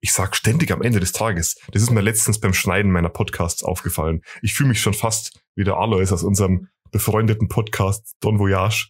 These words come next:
der ständig sagt, was sagt er ständig? Der ständig „im Endeffekt“ sagt und sich dann immer hasst, dass er „im Endeffekt“ sagt. Und dann gibt's immer so ein „im Endeffekt“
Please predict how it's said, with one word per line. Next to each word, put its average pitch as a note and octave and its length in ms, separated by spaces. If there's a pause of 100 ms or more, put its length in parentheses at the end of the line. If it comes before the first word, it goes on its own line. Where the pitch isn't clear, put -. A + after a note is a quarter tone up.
(240)
der G#2 100
ständig A2 380
sagt, - 440 (520)
was G#2+ 120
sagt G#2 220
er F#2 60
ständig? F2+ 400 (340)
Der G#2+ 80
ständig A#2 400
„im A2+ 140
Endeffekt“ G#2+ 560
sagt - 440 (140)
und A2 100
sich F#2+ 140
dann G#2 140
immer G2+ 200
hasst, - 380
dass F#2 140
er - 80
„im G#2+ 120
Endeffekt“ A2 460
sagt. - 300
Und F#2 80
dann G2 80
gibt's G#2+ 200
immer A#2 140
so G#2+ 140
ein F#2+ 80 (440)
„im G#2+ 140
Endeffekt“ B2 560